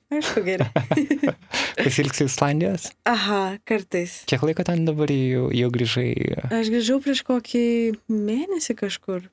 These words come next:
Speaker 1: Kažkas tai tokio. Dar truputį keliavau, paskui tai taip viskas išsitempė į tokį keistą sapną. Bet pasiilgstu kartais ten lavos laukų ir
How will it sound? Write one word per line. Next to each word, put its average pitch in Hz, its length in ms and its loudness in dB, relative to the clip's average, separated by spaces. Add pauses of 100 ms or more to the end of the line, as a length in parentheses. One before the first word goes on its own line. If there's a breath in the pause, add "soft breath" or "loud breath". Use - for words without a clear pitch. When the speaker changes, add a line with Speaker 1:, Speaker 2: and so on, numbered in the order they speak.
(260)
Speaker 1:
Kažkas 226 300 0
tai 247 140 0
tokio. 185 460 2
Dar 214 200 2
truputį 233 380 2
keliavau, 220 320 2
paskui 220 320 -2
tai 220 180 0 (240)
taip 208 220 -4 (340)
viskas 214 340 0
išsitempė 208 580 2
į - 40 0
tokį 196 240 2
keistą 208 460 0 (920)
sapną. 196 440 -2 (520 loud breath)
Bet 202 720 0 (100)
pasiilgstu 247 600 2
kartais 180 420 -2
ten 180 380 -2 (380)
lavos 190 540 2
laukų 190 420 0 (120)
ir 175 140 -2